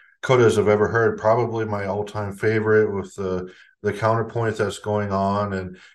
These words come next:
how all the, the instrumentation comes together just to pre-, create this grand statement.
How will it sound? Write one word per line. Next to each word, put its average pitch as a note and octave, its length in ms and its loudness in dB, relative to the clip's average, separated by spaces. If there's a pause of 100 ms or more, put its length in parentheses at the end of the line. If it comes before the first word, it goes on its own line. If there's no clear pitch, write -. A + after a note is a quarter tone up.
(120)
how G#2 100 4
all G#2+ 300 6
the, G2 400 -2
the G2 360 -6 (600)
instrumentation A#2 640 -2
comes A2 280 -4
together G#2 380 0
just G2+ 180 -8
to G#2 100 -10
pre-, G#2+ 360 -2 (200)
create A#2 240 -2
this G2 200 -2
grand G#2 360 -2
statement. G#2 580 -6